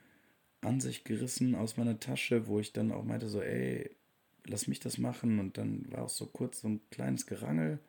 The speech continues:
Und dann bin ich aber zurückgegangen und hab gedacht so, „Okay, krass, er ist grad voll am Ausrasten.“ Und ich hab nicht verstanden, warum. Einfach nicht verstanden, warum.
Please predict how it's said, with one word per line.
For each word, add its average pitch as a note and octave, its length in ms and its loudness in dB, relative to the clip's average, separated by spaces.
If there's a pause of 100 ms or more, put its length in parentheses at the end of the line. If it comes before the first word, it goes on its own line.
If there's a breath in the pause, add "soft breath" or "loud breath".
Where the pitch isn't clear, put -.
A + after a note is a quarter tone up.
(840 soft breath)
Und F#2+ 100 -6
dann F#2+ 140 -2
bin G2 120 0
ich G2 140 -2
aber G#2 140 0
zurückgegangen A2 680 0
und G#2 120 -4
hab G#2 100 -10
gedacht G2 280 -6
so, F#2 140 -4
„Okay, - 320 -6
krass, B2 440 -6
er G#2+ 100 -4
ist - 120 -10
grad C3 200 -10
voll B2+ 280 -2
am B2 140 -2
Ausrasten.“ A#2+ 540 -4
Und G#2 80 0
ich - 80 -8
hab - 100 -8
nicht C#3 300 0
verstanden, C3+ 480 -2
warum. C3 320 -2 (640 loud breath)
Einfach G#2 380 -6
nicht C3+ 540 4
verstanden, A2+ 600 0
warum. A2+ 380 0